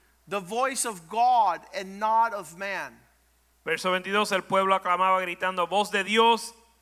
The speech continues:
Speaker 2: y no de hombre."
Speaker 1: That any ruler who takes a place of rule,
Speaker 2: Que cualquier gobernador o gobernante que toma lugar de gobernar,
Speaker 1: even when he comes into power,
Speaker 2: aun cuando llega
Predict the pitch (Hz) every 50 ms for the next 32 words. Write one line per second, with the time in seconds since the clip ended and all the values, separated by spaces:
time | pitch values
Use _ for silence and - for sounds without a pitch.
0 | _ _ _ _ _ _ 190 185 185 185 202 208 208 202 196 190 202 202 185 165
1 | 139 123 113 - _ _ _ _ _ _ _ _ _ _ 214 220 233 247 262 302
2 | 330 330 320 294 247 233 254 269 269 262 233 214 190 180 180 180 170 190 202 196
3 | - - 220 240 240 226 - 226 214 - - - 208 208 220 226 226 226 - -
4 | 202 180 147 156 175 202 214 226 240 262 277 285 269 _ _ _ _ _ _ _
5 | 190 185 - - 190 185 180 180 - 196 202 214 214 196 196 202 196 196 190 185
6 | 185 180 180 185 202 208 208 214 214 220 - - _ - 180 170 165 170 160 165
7 | 170 175 185 190 202 202 196 196 185 170 175 170 - 185 190 190 190 190 190 190
8 | - - - - _ _ _ _ _ 165 160 160 160 147 160 175 185 190 190 190
9 | 185 - - - 160 160 156 151 151 151 147 147 147 156 165 185 233 285 311 285
10 | 311 302 277 269 269 262 254 240 - - 226 247 262 240 214 247 233 214 208 208
11 | - - - 214 220 214 208 190 151 117 - - 165 170 175 196 220 233 240 226
12 | - 220 214 202 190 185 180 180 185 196 196 196 196 196 190 190 -